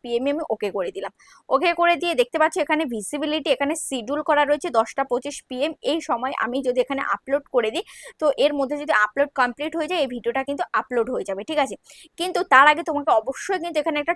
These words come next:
টাইটেল এবং ডেসক্রিপশন দিতে হবে, তাহলে কিন্তু YouTube-এর বুঝতে সুবিধা হবে যে এই ভিডিওটা কোন টপিকের,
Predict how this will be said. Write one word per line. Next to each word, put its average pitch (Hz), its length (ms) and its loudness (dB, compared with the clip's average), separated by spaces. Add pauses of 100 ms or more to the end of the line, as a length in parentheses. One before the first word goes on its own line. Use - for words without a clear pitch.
(120)
টাইটেল 214 500 2
এবং 294 100 0 (100)
ডেসক্রিপশন 269 520 -6
দিতে 285 140 -6
হবে, 302 160 0
তাহলে 262 260 0
কিন্তু 320 200 -8
YouTube-এর 269 260 -6 (100)
বুঝতে - 260 -10 (120)
সুবিধা 240 360 -4
হবে 226 180 2 (360)
যে 320 80 0 (180)
এই 320 80 2 (100)
ভিডিওটা 277 320 0 (140)
কোন 311 120 0 (120)
টপিকের, 254 420 0